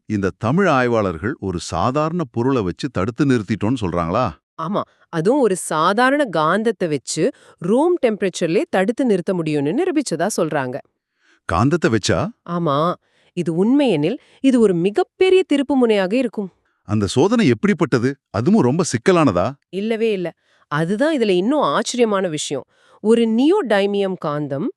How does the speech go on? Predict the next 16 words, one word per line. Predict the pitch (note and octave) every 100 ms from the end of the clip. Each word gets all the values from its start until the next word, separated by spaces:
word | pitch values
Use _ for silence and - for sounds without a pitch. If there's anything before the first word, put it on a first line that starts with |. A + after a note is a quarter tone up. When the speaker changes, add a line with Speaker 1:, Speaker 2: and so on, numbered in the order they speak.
| - F2+
Speaker 1:
ம். | E2 C#2 - _ -
Speaker 2:
அல்லது | A3 A3+ C#4+
ஒரு | G3+ -
சாதாரண | - F#3+ B3 C#4 C#4+ D4 -
கருப்பு | G3+ A#3 -
ஸ்பீக்கர் | A#3+ - D4+ D#4+ D#4 A3+
காந்தத்தின் | F3 F3+ F#3+ F#3 E3+ F#3
மீது | C4+ A3 A3
ஒரு | F3+ F3+ -
துளி | C4+ C#4+ B3+ G3
நீரை | G#3+ A3 F3
வைக்கணும். | C#3+ C3+ B2 - _ -
Speaker 1:
சரி. | F2 D2 - F#3
Speaker 2:
அந்த | F#3+ F#3+ G3+
நீர்த்துளி | C4+ F4+ - C#4 A#3 F3
மேல | D3+ C3